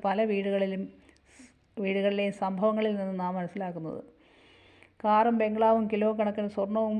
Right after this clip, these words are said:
എന്ത് കിട്ടിയിട്ടും അവന് മതിയാകുന്നില്ല. അപ്പോൾ അവന് സ്ത്രീയല്ലായിരുന്നു വേണ്ടത്.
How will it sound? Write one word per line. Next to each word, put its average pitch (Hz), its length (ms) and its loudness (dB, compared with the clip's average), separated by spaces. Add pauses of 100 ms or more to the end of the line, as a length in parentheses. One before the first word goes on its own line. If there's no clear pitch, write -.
(100)
എന്ത് 214 220 0
കിട്ടിയിട്ടും 214 440 0
അവന് 202 240 -2
മതിയാകുന്നില്ല. 202 600 -2 (800)
അപ്പോൾ 196 240 0
അവന് 202 220 0
സ്ത്രീയല്ലായിരുന്നു 202 840 2
വേണ്ടത്. 175 280 -4